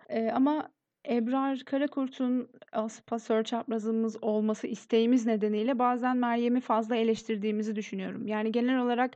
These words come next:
yaptığı hataları saymazsak, yani çok fazla hata yapıyor gerçekten dediğim gibi. Sadece bu maç özelinde değil, genel olarak ha-, e, bireysel hataları fazla. Bu hataları saymazsak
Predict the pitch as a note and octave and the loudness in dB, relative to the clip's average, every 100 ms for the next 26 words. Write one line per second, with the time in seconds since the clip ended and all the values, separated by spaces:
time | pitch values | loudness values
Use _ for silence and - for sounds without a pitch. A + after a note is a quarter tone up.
0 | - E4+ E4 - D4+ C4+ C4+ A#3+ A3+ A3 | -2 -2 -2 -2 0 -2 -2 -2 0 -2
1 | - G3+ G3+ G#3+ - A3+ C4 - - G#3+ | -4 -4 -4 -6 -4 -6 -6 -14 -12 -10
2 | G#3 B3+ B3+ G#3 G3 G3 G3 F#3+ F#3+ F#3+ | -6 -6 0 0 0 -8 -6 -6 -6 -6
3 | - F#3+ A3 - G3 G#3 G3+ G3+ G3 F#3+ | -6 -6 -6 -10 -8 -6 -4 -4 -2 -4
4 | F#3+ G#3+ C4 A3 G#3+ A3 A3 A3 A3 G#3 | -4 -4 -2 0 0 0 0 0 0 0
5 | G#3 G#3+ G#3+ A3 G3+ G3+ A#3 G#3 G3 G3 | -2 -2 -2 -2 -2 -2 0 0 -2 -6
6 | - - - G3+ G3 G#3 G#3 - A3 G#3+ | -12 -14 -8 -4 -2 0 -2 0 -2 -2
7 | G3+ G3 G3+ - G3+ G3 A#3 G4 - A#3 | -2 -2 -4 -6 -8 -4 -4 -6 -8 0
8 | B3+ B3+ B3 C4 C4+ C#4 C4+ B3+ B3+ D4 | 2 2 2 2 4 2 0 0 2 2
9 | D4+ - D4 | -2 -2 -4